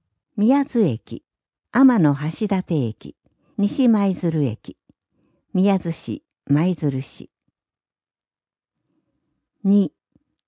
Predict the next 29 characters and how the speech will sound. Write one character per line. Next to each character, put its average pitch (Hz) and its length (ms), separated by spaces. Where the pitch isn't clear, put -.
十 262 320
二 269 160
月 233 320
九 175 140
日 165 400
金 185 280
曜、 139 320
令 277 280
和 147 200
五 139 180
年 151 360
二 175 120
月 226 340
二 214 160
十 160 240
六 131 300
日 131 400
日 143 380
曜。 135 300
山 226 280
城 226 320
会 160 280
場。 95 380
場 165 220
所、 - 280
長 226 360
岡 262 260
京 190 300
市 - 340